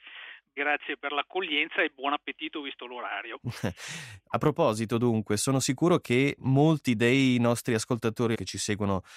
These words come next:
Speaker 2: eh, qui sul Mezzogiorno di Finestra Aperta staranno mangiando proprio in questo momento, magari un pranzo così, eh, di fretta, compiendo, chi non lo fa, contemporaneamente altre azioni. Eh, allora, perché le religioni, e torniamo al significato del cibo,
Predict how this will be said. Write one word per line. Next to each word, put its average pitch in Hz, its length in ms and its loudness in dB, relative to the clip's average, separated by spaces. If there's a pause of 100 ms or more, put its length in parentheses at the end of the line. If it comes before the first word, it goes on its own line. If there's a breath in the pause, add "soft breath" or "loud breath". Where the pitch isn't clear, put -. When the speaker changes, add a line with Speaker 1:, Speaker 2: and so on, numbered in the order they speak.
(180 loud breath)
Speaker 2:
eh, 90 180 -4
qui - 140 -6
sul 98 280 -2
Mezzogiorno 113 480 2
di 107 120 -2
Finestra 110 380 0
Aperta 104 360 0
staranno 117 380 -2
mangiando 113 500 2
proprio 123 260 -2
in 117 60 -4
questo 113 260 -6
momento, 127 300 -2
magari 135 240 2
un 135 140 2
pranzo 123 480 -2
così, 120 320 -2 (320 loud breath)
eh, 90 340 -2
di 110 140 -2
fretta, 123 500 0
compiendo, 117 880 0 (340 loud breath)
chi - 140 -4
non 104 160 2
lo 98 80 0
fa, 101 220 0
contemporaneamente 127 1120 2
altre 120 340 0
azioni. 107 720 0 (240 loud breath)
Eh, 90 240 -4
allora, 151 340 4 (480)
perché 180 380 0
le 127 120 4
religioni, 135 800 2
e 120 120 -6
torniamo 131 340 0
al 110 80 0
significato 117 840 -2
del 107 200 -4
cibo, 143 400 0